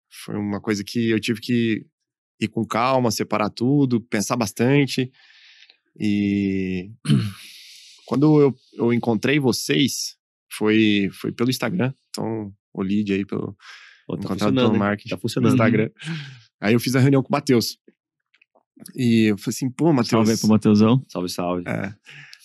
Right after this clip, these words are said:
Speaker 1: assim, Matheus, eu precisava, é, eu precisava de um, de realmente isso que eles tão falando, mas eu queria saber o retorno disso, né? Em quanto tempo que eu vou conseguir me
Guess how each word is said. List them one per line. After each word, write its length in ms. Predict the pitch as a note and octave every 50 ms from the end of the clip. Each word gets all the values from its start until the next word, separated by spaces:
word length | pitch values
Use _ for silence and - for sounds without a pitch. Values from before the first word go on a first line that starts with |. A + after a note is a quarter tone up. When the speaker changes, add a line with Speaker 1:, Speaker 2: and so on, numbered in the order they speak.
| - -
Speaker 1:
assim, 180 | - - - A#2
Matheus, 380 | B2 C3 B2+ - D3+ D3+ B2+ A#2
eu 80 | A#2
precisava, 960 | - - - - - - A#2+ A#2+ B2+ C3 D3 D3 D3 C#3 C3+ B2+ A2+ A2 - - - _ _ _ _ _ _
é, 680 | A2+ A2 G#2 G2+ G2+ G#2 G2+ G2+ G2 G2 F#2 G2+ G2+ F#2+ - _ _ _ _ _ _ _ _ _ - - - _ _ _ - _ _ _ _ _ _ _ _ _ - _ _ _ _ _ _
eu 60 | G2+
precisava 640 | G2 - - - - G#2+ A2 A2 B2 C3+ C3 B2+ - - _ _ _ - - - - - -
de 160 | B2 A2+ A#2+
um, 360 | A#2+ B2 A#2+ A#2+ A#2 A#2 G#2+ -
de 180 | - A#2 A2+ A2
realmente 340 | B2 D3 D#3 D#3 D3 - D3+
isso 100 | C#3 -
que 80 | -
eles 80 | C3+ A#2+
tão 140 | - C3+ A#2+
falando, 320 | - A#2+ A#2 A#2+ C#3 D#3
mas 120 | D#3 D#3 D3+
eu 60 | D#3
queria 160 | D#3 D#3+ D#3
saber 200 | D3+ - C#3 D3+
o 40 | D#3+
retorno 580 | E3+ G#3 G#3+ - D3+ D3 D#3+ F3 F3 D#3 C#3+ A#2+
disso, 500 | A2 A2 A2+ C3 E3 E3 D3+ - - G#2+
né? 380 | G2+ A#2 C3 C3+ B2+ A2+ F#2+ - _ _
Em 100 | G2 G#2+
quanto 200 | - - A#2 - -
tempo 160 | - A2+ -
que 60 | -
eu 40 | A2
vou 80 | G#2+
conseguir 440 | - A#2 A2 - A#2 A#2 A2+ A2 G#2+ G#2
me 120 | G2